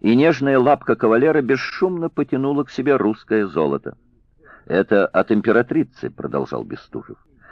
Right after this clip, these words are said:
«а сейчас получите и от меня. Вы не имели чести знать маркиза Шетарди?» «Довольно наслышан о его неудачах в России. А где маркиз сейчас, известно ли вам?»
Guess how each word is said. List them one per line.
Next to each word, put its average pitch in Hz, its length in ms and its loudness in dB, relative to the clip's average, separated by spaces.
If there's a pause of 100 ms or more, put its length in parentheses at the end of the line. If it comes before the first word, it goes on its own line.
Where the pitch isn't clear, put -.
(140)
«а 85 140 0
сейчас - 460 -4
получите 67 720 -6 (380)
и 143 100 -2
от 127 220 -6
меня. 69 440 -4 (760)
Вы 104 200 2
не 123 120 4
имели 175 280 2
чести - 440 -2
знать 87 320 0
маркиза 82 560 -2
Шетарди?» 87 640 -4 (760)
«Довольно 170 360 4
наслышан 160 640 -2
о 92 100 2
его 98 200 2
неудачах 110 680 -2
в - 60 -12
России. 60 580 -12 (760)
А 104 140 4
где 110 160 0
маркиз 120 400 0 (120)
сейчас, - 600 -4
известно 82 540 -4
ли 117 140 0
вам?» 156 280 -4